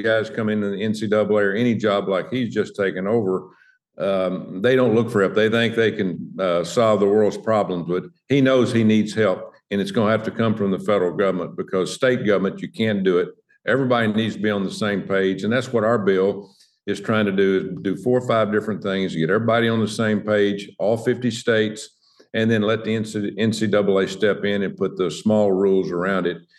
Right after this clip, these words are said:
Uh, but again, we're, our bill now, Joe Manchin and I's bill, that was put together basically by athletes, coaches,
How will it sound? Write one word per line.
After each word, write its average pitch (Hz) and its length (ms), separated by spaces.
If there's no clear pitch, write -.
Uh, 87 360
but 110 140
again, 104 440
we're, 107 420
our 127 160
bill 127 300
now, 123 240
Joe 117 200
Manchin 117 380
and 107 100
I's 110 140
bill, 110 560
that 104 140
was 98 200
put 139 220
together 110 400
basically 101 460
by 92 360
athletes, 101 600
coaches, 107 720